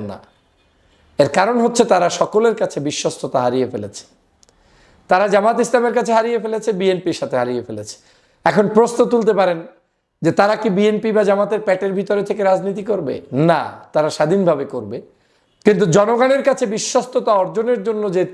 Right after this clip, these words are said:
থট, যে চিন্তা, যে ভিশন মিশন দরকার, তারা সেটা ক্লিয়ার করে দিতে পারেনি। আমি বারবার বলেছি, এদেশে বামতান্ত্রিক, একটু বাম ঘেঁষা, একটু অতিরিক্ত উদার পন্থা করে আপনি রাজনীতি করে টিকে থাকতে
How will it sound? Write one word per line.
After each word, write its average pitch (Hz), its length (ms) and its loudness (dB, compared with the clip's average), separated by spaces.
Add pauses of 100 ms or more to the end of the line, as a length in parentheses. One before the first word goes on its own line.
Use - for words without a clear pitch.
থট, 180 360 0 (880)
যে 151 60 4 (120)
চিন্তা, 233 400 2 (1300)
যে 208 100 6 (120)
ভিশন 208 380 2
মিশন 202 260 0 (100)
দরকার, 120 260 -6 (520)
তারা 180 200 2 (100)
সেটা 180 200 0 (100)
ক্লিয়ার 185 380 2 (100)
করে 160 160 -2 (100)
দিতে 143 180 -4 (120)
পারেনি। 127 460 -2 (760)
আমি 190 100 4 (120)
বারবার 240 380 2
বলেছি, 202 260 -2 (100)
এদেশে 185 220 0 (100)
বামতান্ত্রিক, 180 560 -2 (880)
একটু 175 180 0 (100)
বাম 190 140 2 (120)
ঘেঁষা, 190 240 -2 (100)
একটু - 200 -4 (100)
অতিরিক্ত 202 420 -4
উদার 196 320 2 (120)
পন্থা 185 360 -2
করে 202 200 -2
আপনি - 160 -8
রাজনীতি 147 440 -2
করে 180 200 0
টিকে 139 240 -4
থাকতে 120 220 -6